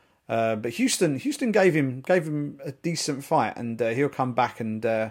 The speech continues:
I think he'll, I think he'll be a solid addition to that welterweight division, but M V P getting the usual stick on social media. He's damned if he does and he's damned if he doesn't. You know, if he knocks these people out,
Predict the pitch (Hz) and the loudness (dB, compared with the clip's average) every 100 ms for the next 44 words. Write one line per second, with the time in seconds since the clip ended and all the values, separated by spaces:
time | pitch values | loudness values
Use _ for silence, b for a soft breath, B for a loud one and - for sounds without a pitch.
0 | - b b b b b _ - 120 - | -8 b b b b b _ -6 -6 -2
1 | 135 117 131 120 160 156 143 123 131 - | -2 0 -2 -2 -4 0 0 0 -2 2
2 | 139 131 117 120 117 113 117 107 113 110 | 4 4 2 -4 -6 -6 -4 -4 -2 -4
3 | 127 110 120 110 107 113 107 B B B | -4 -2 -2 -4 -2 -2 -4 B B B
4 | 175 185 160 156 143 151 131 151 131 131 | 4 6 6 4 4 2 4 2 2 0
5 | 131 135 117 120 - 147 131 - - b | 2 2 0 -6 -2 0 0 -2 -20 b
6 | b b 135 - 135 127 135 139 135 123 | b b -2 4 6 6 4 4 4 4
7 | 127 131 208 220 208 185 180 156 147 123 | 2 4 6 8 6 2 0 6 6 6
8 | 120 120 143 135 127 120 131 143 113 107 | 2 0 2 2 0 -2 4 4 4 0
9 | 127 120 135 202 202 196 - 147 - 139 | -2 0 0 2 2 2 -2 -4 -2 -2
10 | 139 139 98 - | 0 2 2 -2